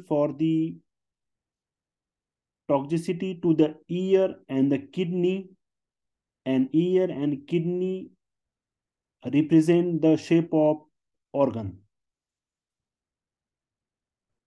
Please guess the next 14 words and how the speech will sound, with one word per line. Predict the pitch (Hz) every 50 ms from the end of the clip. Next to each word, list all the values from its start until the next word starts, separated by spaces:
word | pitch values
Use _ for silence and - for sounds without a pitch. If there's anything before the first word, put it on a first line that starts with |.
| _ _ _ _ _ _ _ _ _ _ _ _ _ _ _ _ _ _ _ _ _ _ _ _ _ _ _ _ _ -
Next | 127 170 170 - -
one | 208 208 208
is | 214 220 220 220 - - - _ _ _ _ _ _ _ _ _ _ _ _ _ _ _ -
the | 117 131 139
limbs, | 139 151 175 180 135 104 101 101 - - - - _ _ _ _ _ _ _ -
the | 107 113 135 127
V-shaped | 120 135 151 185 202 208 214 202 - - 190 185 190 190 - _ _ _ _ _ -
limbs, | - 254 - 165 139 123 104 101 - - - - _ _ _ _ _ _ _ _ _ _ _ _ _ _ _ _ _ _ _ _ _ _
hands | - 151 160 175 185 180 170 -
and | 170 165 170 175 180 175 170 - _ _ _ _ -
legs. | 123 131 147 156 131 98 - - - - - - _ _ _ _ _ _ _ _ _ _ _ _ _ _ _ _ _ _ _ _ _ -
The | 117 127
limbs | 123 127 151 190 208 220 233 226 - 165 - -
are | 160 170 180 185 190 190